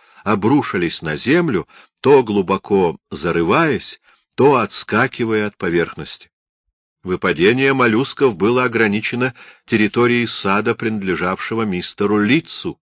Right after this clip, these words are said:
и переулком Коумер-Лейн. Весть об этом быстро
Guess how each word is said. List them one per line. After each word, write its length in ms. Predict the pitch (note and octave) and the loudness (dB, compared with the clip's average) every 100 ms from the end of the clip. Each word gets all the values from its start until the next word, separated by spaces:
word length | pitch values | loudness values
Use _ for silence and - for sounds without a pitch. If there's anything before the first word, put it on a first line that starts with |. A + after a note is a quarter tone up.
| _ _ _ - | _ _ _ -8
и 100 | F#2+ | -6
переулком 760 | - G2 F#2+ G#2+ A#2+ B2+ B2+ - | 0 2 2 2 0 -2 -4 -2
Коумер-Лейн. 840 | G#2 F#2+ F#2+ G2+ A2+ D3+ A2 D2 _ _ _ _ _ _ _ _ _ | 0 0 0 0 2 2 2 0 _ _ _ _ _ _ _ _ _
Весть 300 | G#2 D#3+ - | -2 0 2
об 120 | D3 | 2
этом 320 | D#3+ D#3 C#3 A#2 | 2 0 -2 0
быстро 580 | D#3+ - - C#3+ C#3+ | -2 -2 0 2 2